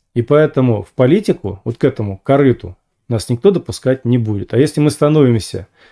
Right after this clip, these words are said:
хозяйственниками, если мы сами независимы от всех, мы сами тогда уже являемся властью априори. С нами начинают считаться.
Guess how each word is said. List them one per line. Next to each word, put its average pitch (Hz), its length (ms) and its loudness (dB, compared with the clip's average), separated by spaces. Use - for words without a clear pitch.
хозяйственниками, 120 1000 0
если 127 380 0
мы 127 340 4
сами 123 380 0
независимы 117 600 0
от 104 80 -6
всех, 196 240 0
мы 123 120 0
сами 180 280 0
тогда 117 220 -2
уже 107 160 -4
являемся 170 500 0
властью 127 640 0
априори. 117 560 0
С - 140 -12
нами 165 160 2
начинают 151 280 -2
считаться. - 640 -6